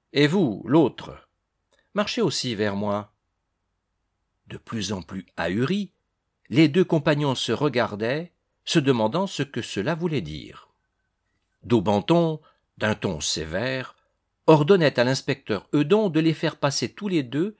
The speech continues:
dans une petite pièce qui communiquait directement avec son cabinet,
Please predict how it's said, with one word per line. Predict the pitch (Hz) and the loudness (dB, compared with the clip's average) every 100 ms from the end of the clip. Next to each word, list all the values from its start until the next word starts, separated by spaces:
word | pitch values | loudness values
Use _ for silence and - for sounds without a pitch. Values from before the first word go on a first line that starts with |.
| - | -8
dans | - 131 | -4 -2
une | 135 123 | -2 -4
petite | 107 - 175 147 - | -4 -8 -8 -10 -12
pièce | - 123 147 151 - - _ _ | -12 -4 -4 -4 -8 -12 _ _
qui | - | -10
communiquait | 143 196 190 190 175 131 | 2 2 4 0 0 -2
directement | 113 127 127 - 160 208 190 | 0 -2 -4 -4 -6 -4 -4
avec | 120 120 | -6 -8
son | - | -8
cabinet, | 120 147 120 117 117 104 | -6 -6 -4 -4 -2 -4